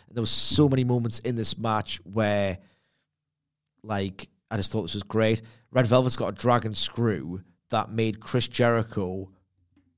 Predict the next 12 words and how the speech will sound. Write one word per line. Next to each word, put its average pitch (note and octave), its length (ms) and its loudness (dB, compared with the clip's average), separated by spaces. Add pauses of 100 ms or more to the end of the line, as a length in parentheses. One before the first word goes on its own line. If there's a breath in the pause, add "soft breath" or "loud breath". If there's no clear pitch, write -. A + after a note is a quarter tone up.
(180)
pop. - 380 0 (420 soft breath)
And A#2 120 -4
that's A#2 160 -2
my A#2+ 100 2
favorite C#3 480 6
thing B2 160 -2
on A2+ 140 0
Rampage, G2 580 -2
when G2 160 -4
Chris F#2 140 -2
Jericho G2 360 -4
pops, - 380 -8